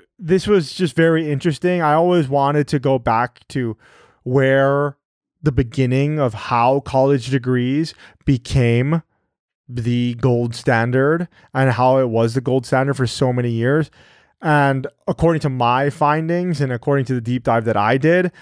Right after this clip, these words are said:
this is what I found. And this is what made the most sense to me. 'Cause I was just thinking to myself, how did every single company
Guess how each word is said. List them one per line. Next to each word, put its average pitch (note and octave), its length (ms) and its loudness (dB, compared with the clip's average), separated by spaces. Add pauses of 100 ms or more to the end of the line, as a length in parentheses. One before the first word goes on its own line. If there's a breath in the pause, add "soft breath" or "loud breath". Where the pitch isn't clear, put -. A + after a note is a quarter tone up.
(160 loud breath)
this B2 280 0
is B2 160 -2
what A#2 300 0 (100)
I A#2 220 -2
found. D#3 320 2
And B2 140 0
this A#2+ 160 0
is C3 80 -2
what B2+ 120 2
made A#2 280 -2
the A#2+ 40 -4
most A2 300 -6
sense A2+ 320 -6
to B2 140 -4
me. G#2+ 280 -4
'Cause D#3 140 -4
I G3 80 2
was A3+ 140 0
just B3+ 180 -4
thinking F3 240 0
to E3+ 80 0
myself, A#2+ 420 0 (120)
how A#3 680 0
did G3 320 0 (200)
every G3 420 -2
single G3 560 0
company A#2+ 720 -2